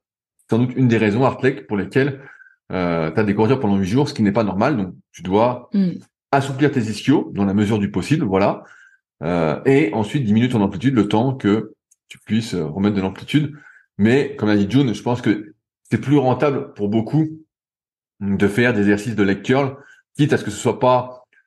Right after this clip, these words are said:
Speaker 1: celui sur la machine comme tu voudrais, euh, tu le fasses un peu modifié, ou tu le fasses avec un élastique, ou sur Swiss Ball. Pour moi, ça a plus de sens, euh,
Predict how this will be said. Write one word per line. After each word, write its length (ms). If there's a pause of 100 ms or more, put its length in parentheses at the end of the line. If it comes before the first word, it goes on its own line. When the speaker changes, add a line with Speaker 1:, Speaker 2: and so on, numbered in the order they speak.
(240)
Speaker 1:
celui 220
sur 120
la 100
machine 320
comme 160
tu 120
voudrais, 520
euh, 180
tu 120
le 40
fasses 140
un 60
peu 80
modifié, 560
ou 60
tu 60
le 60
fasses 120
avec 140
un 80
élastique, 500
ou 40
sur 120
Swiss 200
Ball. 200 (680)
Pour 100
moi, 100
ça 140
a 60
plus 240
de 100
sens, 500 (1000)
euh, 400